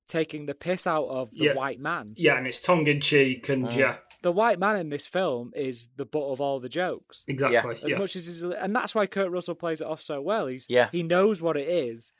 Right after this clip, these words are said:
Speaker 3: Absolutely.
Speaker 1: And he knows it's a sati-, it's a satire on your John Waynes and your, you know, your, your, your, your leading men.
Speaker 3: Yeah.
Speaker 1: And he just pulls it off. And it's
Speaker 3: Oh,
Speaker 1: just, it's just
Speaker 3: completely,
Speaker 1: brilliant.
Speaker 3: completely.
Speaker 2: Absolutely.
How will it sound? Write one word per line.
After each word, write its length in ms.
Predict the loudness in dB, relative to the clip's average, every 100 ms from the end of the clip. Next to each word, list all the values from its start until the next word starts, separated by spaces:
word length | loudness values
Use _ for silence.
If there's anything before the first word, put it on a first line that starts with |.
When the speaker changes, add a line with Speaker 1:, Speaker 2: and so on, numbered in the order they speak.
| 2
Speaker 3:
Absolutely. 420 | 2 2 0 2
Speaker 1:
And 80 | 4
he 60 | 4
knows 220 | 4 0
it's 140 | -2
a 60 | 0
sati-, 400 | 0 0 -2 -6
it's 180 | -4 -4
a 60 | -2
satire 680 | -2 -4 -4 -2 -2 -2 -6
on 240 | -8 -12
your 120 | -14 -6
John 260 | -6 -4
Waynes 580 | -6 -6 -6 -8 -10 -10
and 160 | -10 -8
your, 220 | -8 -10 _ _ _ _ -10
you 80 |
know, 100 | -8
your, 240 | -8 -8 -10
your, 180 | -6 -6
your, 280 | -6 -8 -8
your 220 | -8 -6
leading 440 | -4 -6 -6 -8 -8
men. 380 | -10 -12 -8 2
Speaker 3:
Yeah. 220 | 4 4 _ _ -12
Speaker 1:
And 120 | -10
he 60 |
just 180 | -10 -12
pulls 240 | -14 -12 -10
it 80 |
off. 340 | -8 -12 -14 _ _ -6
And 80 | 6
it's 60 |
Speaker 3:
Oh, 120 | 6 6
Speaker 1:
just, 180 | 0 -12
it's 220 | -12 -10
just 180 | -10 -6
Speaker 3:
completely, 580 | -4 -2 2 2 2 -6
Speaker 1:
brilliant. 40 |
Speaker 3:
completely. 320 | -6 -4 0 0
Speaker 2:
Absolutely. 320 | 0 -4